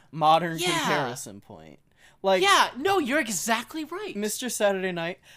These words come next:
Speaker 1: it, well, they can now see it on Broadway H D. We actually haven't talked about the Broadway H D, but we both saw it in person. It was enjoyable.
Speaker 2: Is it already out?
Speaker 1: I-, it's already out. Um,
Speaker 2: <laughs> Oh, fuck, I never even <laughs> noticed.
Speaker 1: Yeah. It was
Speaker 2: Jeez.
Speaker 1: enjoyable. Everyone that worked on it was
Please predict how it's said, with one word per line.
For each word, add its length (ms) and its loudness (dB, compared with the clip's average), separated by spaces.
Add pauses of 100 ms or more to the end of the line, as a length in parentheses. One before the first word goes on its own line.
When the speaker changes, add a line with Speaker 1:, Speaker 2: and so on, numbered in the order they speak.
(260)
Speaker 1:
it, 120 -4
well, 280 0
they 260 -2
can 180 -4
now 180 -2
see 240 -2
it 80 -2
on 180 -4
Broadway 440 -6
H 200 -12
D. 160 -4
We 200 -12
actually 420 -8
haven't 280 -14
talked 320 -12
about 280 -12
the 40 -20
Broadway 440 -14
H 180 -16
D, 140 -14
but 120 -18
we 160 -6
both 240 -8
saw 220 0
it 40 -4
in 120 -12
person. 440 -16 (600)
It 100 -14
was 400 -8 (100)
enjoyable. 460 -2
Speaker 2:
Is 60 6
it 60 4
already 280 4
out? 300 -6 (180)
Speaker 1:
I-, 20 -6
it's 300 -4
already 340 -4
out. 300 -10 (400)
Um, 380 0
Speaker 2:
<laughs> 0 -
Oh, 360 4
fuck, 520 -6
I 60 -6
never 180 -8
even 320 -10
<laughs> 120 -2
noticed. 360 0
Speaker 1:
Yeah. 240 -4 (540)
It 120 2
was 160 -2
Speaker 2:
Jeez. 60 0
Speaker 1:
enjoyable. 800 2
Everyone 480 -2
that 120 -4
worked 280 -6
on 160 -4
it 180 -6
was 360 -10